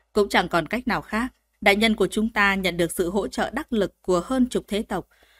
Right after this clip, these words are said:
Lúc đó hắn cũng không thể không từ bỏ. Nếu đánh nhau với chúng ta thì có thể hắn cũng sẽ không giành được thế thượng phong. Nếu như không thể làm gì được chúng ta thì chi bằng rời đi sớm, có lẽ sẽ đỡ mất mặt." Vương Nhất Thánh cười nói.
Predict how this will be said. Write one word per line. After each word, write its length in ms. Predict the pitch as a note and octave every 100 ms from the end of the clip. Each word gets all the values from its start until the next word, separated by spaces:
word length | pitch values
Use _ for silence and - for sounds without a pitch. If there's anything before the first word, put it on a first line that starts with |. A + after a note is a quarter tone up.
| _
Lúc 160 | G#3 G#3
đó 440 | F3+ E3+ F3+ B3
hắn 340 | - F3+ F#3 A3
cũng 160 | G3+
không 200 | G3+ F#3
thể 280 | F3+ E3+ C#3+ -
không 140 | F#3+ -
từ 140 | E3
bỏ. 300 | D3 C#3 B2 _ _ _ -
Nếu 140 | G3+
đánh 220 | G#3+ A3
nhau 180 | A#3 A3
với 120 | G#3+
chúng 200 | A3 A3
ta 360 | A3 F#3+ F#3 - -
thì 120 | G3+
có 120 | C4+
thể 220 | C4 G3
hắn 260 | E3+ G3+ B3
cũng 200 | B3 B3+
sẽ 200 | - B3+
không 260 | - C#4+ C4
giành 260 | F3+ E3
được 160 | E3 -
thế 220 | F#3+ A#3+
thượng 160 | A3 - -
phong. 220 | F#3+ F3+ - _ _ _ _
Nếu 160 | F#3 G3
như 140 | A3
không 220 | G#3 F#3
thể 140 | F3+ D3+
làm 240 | D3+ D3+
gì 180 | D#3+ D3+
được 180 | D#3 -
chúng 200 | F#3 G#3+
ta 340 | E3+ E3 - -
thì 140 | G3+ G3+
chi 120 | C#4
bằng 280 | G#3 F3+ F3
rời 200 | F3+ F3+
đi 180 | B3
sớm, 400 | A#3 G#3+ G3+ G#3+ C#4 -
có 120 | G3+
lẽ 380 | G#3 F3+ F3 B3+
sẽ 120 | A#3+ G#3
đỡ 160 | G#3+
mất 240 | A3+ C4+ F3+
mặt." 160 | D3+ _ _ _ _ _
Vương 160 | F#3 F3
Nhất 140 | A#3
Thánh 300 | - F3 F3+
cười 200 | B3 F3
nói. 300 | C#3+ C#3+ D3+